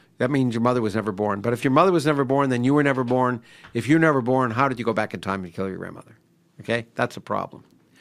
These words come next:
Gives you a headache if you're a physicist, okay? That's why most physicists don't think time travel is likely. But one of the, one of the possibilities is, that's been proposed as way out,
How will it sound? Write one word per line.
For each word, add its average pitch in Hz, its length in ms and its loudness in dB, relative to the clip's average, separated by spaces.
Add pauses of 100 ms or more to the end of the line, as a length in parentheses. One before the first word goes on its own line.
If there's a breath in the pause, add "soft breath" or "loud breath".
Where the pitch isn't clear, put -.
(120 soft breath)
Gives 113 180 -2
you 113 80 2
a - 20 0
headache 101 300 -4
if - 120 -18
you're 107 100 -8
a - 20 -10
physicist, - 680 -10 (200)
okay? 117 200 -6 (320 loud breath)
That's 147 180 2
why 151 60 4
most 131 280 -2
physicists 127 380 -2
don't 113 200 -4
think 107 160 -8
time 107 180 -6
travel 104 240 -6
is 104 100 -14
likely. 110 360 -6 (580 soft breath)
But 214 280 12
one 180 180 4
of 269 60 2
the, 240 80 6
one 180 340 2
of 185 40 0
the 170 60 2
possibilities 165 840 4
is, 123 520 2
that's 110 180 0
been 113 160 -2
proposed 104 560 -2
as 95 80 -6
way 92 140 -4
out, 101 180 -2